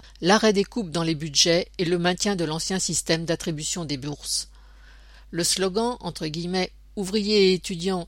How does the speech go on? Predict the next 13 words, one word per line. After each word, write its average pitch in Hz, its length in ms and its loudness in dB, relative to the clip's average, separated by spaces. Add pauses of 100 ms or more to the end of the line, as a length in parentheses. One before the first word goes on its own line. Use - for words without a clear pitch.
unissez-vous 190 680 0 (120)
et 214 200 -6
en 214 200 2
avant », 165 420 -2 (300)
était 170 220 -2
largement 160 480 -6
repris. 160 520 -4 (880)
À 165 80 0
Valence, 208 500 2 (140)
de 160 160 -2
nombreuses 202 460 -2
pancartes 185 520 -2
ironisaient, 160 640 -2